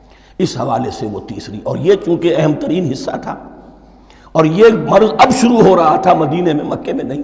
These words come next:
تھا، لہذا زیادہ تفصیل سے اس کے بارے میں گفتگو ہوئی۔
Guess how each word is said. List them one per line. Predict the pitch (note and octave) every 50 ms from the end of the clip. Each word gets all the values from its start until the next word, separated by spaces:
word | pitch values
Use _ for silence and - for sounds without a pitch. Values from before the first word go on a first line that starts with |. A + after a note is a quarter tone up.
| -
تھا، | - - - - - - - - - -
لہذا | A#2+ C3+ C#3 C#3+ D3+ D#3+ D#3+ C#3+ C#3
زیادہ | C#3 C3+ C3+ C#3+ C#3 -
تفصیل | - C3 - - - C3 B2+
سے | - - - -
اس | F3+ - -
کے | - -
بارے | - F2+ F#2+ F#2+ F2
میں | E2+ E2+
گفتگو | D#2+ E2 E2+ - - E2 D#2 D#2 D#2
ہوئی۔ | C#2 D#2 -